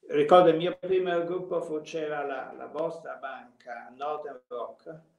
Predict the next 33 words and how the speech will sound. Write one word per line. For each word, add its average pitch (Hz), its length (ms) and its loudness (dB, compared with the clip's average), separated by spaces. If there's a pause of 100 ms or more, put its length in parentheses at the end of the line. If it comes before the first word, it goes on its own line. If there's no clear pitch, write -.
(400)
con - 140 -12
la 135 140 -6
coda 147 360 0
agli 139 200 -4
sportelli, 143 1120 -4
e 143 220 -6
in 120 420 -12
maggio 170 640 2
ancora 127 600 -6
la 123 100 -10
B - 140 -16
C - 160 -14
E, 156 240 2
i - 80 -8
miei 110 140 -14
colleghi 113 260 -14
ministri 123 400 -10
della - 100 -12
Commissione 139 560 -4
dicevano, 131 640 -4
"Eh, - 500 -8
il - 80 -20
governo 143 360 -2
inglese 127 580 -2
gli 147 140 -4
sta 143 180 -4
dando 131 360 -2
aiuti 131 580 -4
di 131 100 -12
Stato, 120 640 -6
noi 135 320 -4
li 127 140 -16
vieteremo." 123 1080 -4